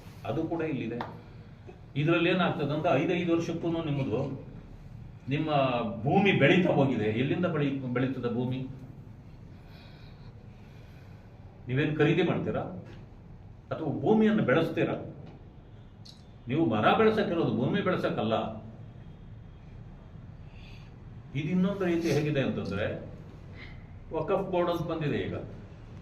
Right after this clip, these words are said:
ರಾತ್ರೋರಾತ್ರಿ ಉದ್ಭವ ಆಗ್ಬಿಡ್ತದೆ ಭೂಮಿಗಳವರು, ವಕಫ್ ಬೋರ್ಡ್ ಭೂಮಿಗಳು. ರೈತರ ಹನ್ನೊಂದನೇ ಕಾಲಂನಲ್ಲಿ, ಪಾಣಿ ಹನ್ನೊಂದನೇ ಕಾಲಂನಲ್ಲಿ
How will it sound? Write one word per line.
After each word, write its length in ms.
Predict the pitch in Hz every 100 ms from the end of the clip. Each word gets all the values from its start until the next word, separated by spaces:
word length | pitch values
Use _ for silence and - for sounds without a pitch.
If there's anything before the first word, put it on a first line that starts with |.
| - - - - - - - - - - - - - - - - -
ರಾತ್ರೋರಾತ್ರಿ 1160 | 120 156 185 220 220 214 180 185 220 143 135 - - - - - 127
ಉದ್ಭವ 420 | 190 196 214 240
ಆಗ್ಬಿಡ್ತದೆ 540 | 226 - 165 151 131 123
ಭೂಮಿಗಳವರು, 840 | 151 160 139 113 98 - - - - - - - - - -
ವಕಫ್ 260 | 170 151
ಬೋರ್ಡ್ 200 | 156 156
ಭೂಮಿಗಳು. 460 | 131 123 107 - - - - - - - - - - - - - - - - - - - - - 123
ರೈತರ 360 | 165 - 208
ಹನ್ನೊಂದನೇ 1080 | - 131 165 175 180 175 165 156 147 131 120 139
ಕಾಲಂನಲ್ಲಿ, 540 | 135 147 147 131 113
ಪಾಣಿ 320 | 113 120 156
ಹನ್ನೊಂದನೇ 560 | 131 139 156 156 139 -
ಕಾಲಂನಲ್ಲಿ 840 | 120 117 123 156 113 104 - -